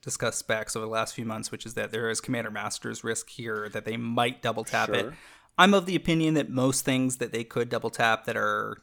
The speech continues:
Speaker 1: you know, in a hundred thousand plus decks, they won't. I think a lot of the commons and uncommons, they will. It's possible something like a Smothering Tithe or a Phyrexian Altar or a Worldly Tutor or something does get caught up in Commander Masters, 'cause we know that the coordination between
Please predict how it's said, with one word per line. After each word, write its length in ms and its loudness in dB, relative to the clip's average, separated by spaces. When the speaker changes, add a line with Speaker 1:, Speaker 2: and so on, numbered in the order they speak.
Speaker 1:
you 100 -6
know, 140 -2
in 60 -4
a 20 -4
hundred 200 -4
thousand 300 -4
plus 220 -6
decks, 340 -6
they 220 -10
won't. 400 -4
I 60 -2
think 120 2
a 40 0
lot 100 4
of 60 2
the 60 -6
commons 420 -2
and 80 -6
uncommons, 520 -4
they 140 -10
will. 760 -2
It's 220 -6
possible 580 2
something 280 -4
like 160 -4
a 40 -6
Smothering 440 -4
Tithe 600 -4
or 540 -2
a 80 -4
Phyrexian 400 -6
Altar 260 -6
or 200 -4
a 20 -4
Worldly 400 -6
Tutor 400 -10
or 60 -8
something 380 -10
does 260 -2
get 160 -4
caught 200 2
up 160 0
in 80 -6
Commander 240 -6
Masters, 460 -6
'cause 240 -8
we 60 -4
know 160 0
that 140 -8
the 60 -10
coordination 600 -6
between 500 -8